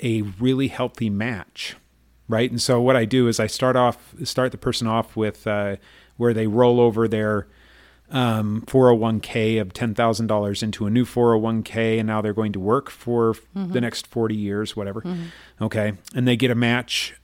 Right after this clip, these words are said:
Speaker 1: um, on three hundred dollars a month. And so for, for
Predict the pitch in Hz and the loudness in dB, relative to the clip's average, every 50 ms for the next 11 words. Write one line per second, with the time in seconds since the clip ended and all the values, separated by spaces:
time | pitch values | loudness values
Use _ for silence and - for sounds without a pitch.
0 | _ - - 123 113 107 104 101 101 104 107 107 - _ _ - 139 127 120 113 | _ -10 -6 -4 -4 -2 -4 -4 -4 -6 -8 -10 -14 _ _ -2 0 0 2 0
1 | 110 107 104 - - 135 123 110 113 110 107 98 110 101 101 101 98 - 107 98 | 0 -4 -6 -4 -4 -2 -2 -2 -2 -4 -2 -2 -2 0 -2 -2 -4 -4 -6 -6
2 | 95 90 80 - - - - _ _ - 113 117 - 131 117 - 117 113 - - | -6 -8 -10 -14 -20 -20 -20 _ _ -6 -4 -2 0 0 0 0 -2 -4 -4 -6
3 | _ _ _ - _ - - 123 120 113 110 107 | _ _ _ -20 _ -6 -2 0 2 2 2 2